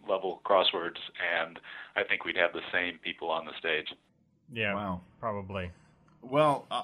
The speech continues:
Speaker 3: I'll tell you, I'm really looking forward to it. It, it has been so much fun. This will be my third time going,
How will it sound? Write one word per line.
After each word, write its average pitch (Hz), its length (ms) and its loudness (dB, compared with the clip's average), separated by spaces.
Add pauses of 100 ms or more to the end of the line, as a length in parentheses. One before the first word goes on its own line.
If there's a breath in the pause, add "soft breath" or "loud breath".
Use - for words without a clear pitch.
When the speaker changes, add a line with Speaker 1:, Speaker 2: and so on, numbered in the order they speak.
Speaker 3:
I'll 139 140 2
tell 156 140 2
you, 139 80 4
I'm 170 120 6
really 151 200 8
looking 127 280 2
forward 104 360 0
to 90 180 -2
it. 90 80 -4
It, 107 140 -6
it 113 300 -6
has 110 120 -6
been 120 180 -6
so 139 180 2
much 139 180 2
fun. 123 280 4
This 120 140 -4
will 117 80 -6
be 123 100 -2
my 120 160 2
third 120 340 -2
time 117 240 0
going, 104 480 -2